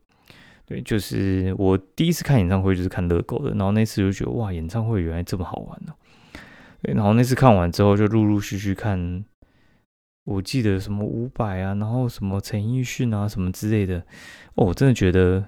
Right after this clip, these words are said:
热狗真的就是现场出身的，就是比较强。对，伍佰虽然是现场出身，但是我觉得他那个感染力就是也不错，但是我觉得好像是跟我的那个年-，年龄对不，对不太上啊。对，就是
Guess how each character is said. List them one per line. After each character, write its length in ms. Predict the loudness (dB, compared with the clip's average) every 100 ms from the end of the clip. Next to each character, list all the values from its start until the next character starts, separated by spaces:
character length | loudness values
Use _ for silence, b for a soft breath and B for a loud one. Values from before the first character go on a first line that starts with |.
| 0
热 180 | 4 4
狗 220 | 2 -6
真 160 | 0 2
的 220 | 2 0 -4 -10 0
就 160 | 4
是 320 | 4 4 4
现 280 | 4 4 2
场 200 | 2 -4
出 240 | -2 0 2
身 220 | 2 2
的， 160 | 0
就 140 | -2 -2
是 160 | -2
比 80 | -4
较 160 | -2 -2
强。 260 | -2 -6 -14 -20 B B B B B B B
对， 140 | -8 -2
伍 220 | 4 8
佰 180 | 8 8
虽 160 | 6
然 140 | 6 4
是 120 | 0
现 160 | 0
场 140 | 0 -2
出 160 | -6
身， 160 | -2 0
但 100 | -2
是 80 | -2
我 140 | -6
觉 140 | -4 -4
得 60 |
他 120 | -2 -2
那 100 | -4
个 120 | -6
感 200 | -6 -6
染 180 | -6 -6
力 240 | -6 -6 -10 _ _ _ _ _ b b b b b b _
就 100 | 0
是 220 | 2 4
也 160 | 4 2
不 160 | 0
错， 260 | -2 2 4
但 160 | 2 2
是 120 | 2
我 120 | 0
觉 220 | 0 0
得 100 | 0
好 100 | -2
像 100 | -4
是 100 | -4
跟 280 | -4 0 0
我 100 | -2
的 120 | -4
那 100 | -4
个 100 | -2
年-， 340 | -2 -4 -4 -6 -4
年 180 | -2 0
龄 180 | 0 0
对 200 | -2 -2
不， 80 | -6 -16 _ 0
对 120 | 2
不 60 |
太 180 | 2 -2
上 240 | -2 -4 -6
啊。 200 | -6 -12
对， 180 | -10 -10
就 160 | -4 -4
是 200 | -2